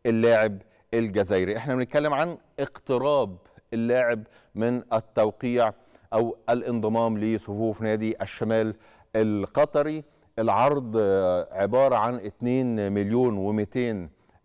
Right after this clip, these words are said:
ألف دولار للحصول على موافقة النادي الأهلي ببيع اللاعب الجزائري. اقتربت المفاوضات من الحسم.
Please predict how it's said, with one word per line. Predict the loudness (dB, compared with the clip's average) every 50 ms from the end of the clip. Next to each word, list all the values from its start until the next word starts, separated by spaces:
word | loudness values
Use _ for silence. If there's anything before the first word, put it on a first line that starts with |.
| 2
ألف | 2 2 2 0 -4 -10 -16 -10 -6
دولار | -2 -2 -2 0 0 2 4 4 4 4 4 0
للحصول | -2 -2 -2 -2 -2 -4 -4 -8 -12 -10 -6 -4 -2 0
على | 0 2 2 2 2 0
موافقة | 0 0 -2 -2 -2 -4 -6 -8 -8 -8 _ _
النادي | -8 -6 -6 -4 -4 -2
الأهلي | -2 -2 -2 -2 -2 -2 -4 -6 -10 _ _ _ _ _
ببيع | -2 -2 0 2 4 4 4 4 2 2 -2 -6 -12 -10
اللاعب | -8 -6 -2 0 2 2 2 2 0 -2 -6 -12 -20 -16 _ -4
الجزائري. | -4 -2 -2 -2 0 0 0 0 0 0 0 0 0 0 0 0 -2 -4 -6
اقتربت | -6 -4 -2 0 0 0 0 -2 -4
المفاوضات | -6 -6 -6 -4 -4 -2 0 2 0 0 0 -4 -12 _ _ _ _ _ _ -6
من | -4 -2 -2 -2 -4 -8 -12 _ _ _ _ _ _ _ -6
الحسم. | -4 -4 -4 -4 -6 -6 -6 -8 -10 -10 -10 -10 -10